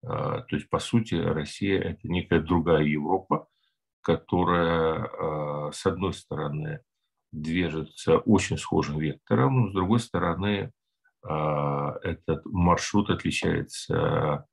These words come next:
своими ухабами собственными. Там, возьмём критику либерализма, но она, так же, как и критика капитализма, она частично права.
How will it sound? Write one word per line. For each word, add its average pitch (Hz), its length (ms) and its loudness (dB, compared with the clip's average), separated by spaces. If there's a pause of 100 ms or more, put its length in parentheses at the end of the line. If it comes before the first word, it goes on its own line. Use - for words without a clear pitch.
(380)
своими 90 480 4
ухабами 78 520 -4
собственными. - 760 -6 (1500)
Там, - 180 -16 (140)
возьмём 95 840 2
критику 104 480 2
либерализма, 87 840 -4
но 71 220 -4
она, 76 480 -4 (400)
так 90 160 2
же, 92 100 0
как 87 180 0
и - 100 -20
критика - 420 -2
капитализма, 73 1080 0
она 73 440 -2 (460)
частично - 1900 -4
права. 80 420 0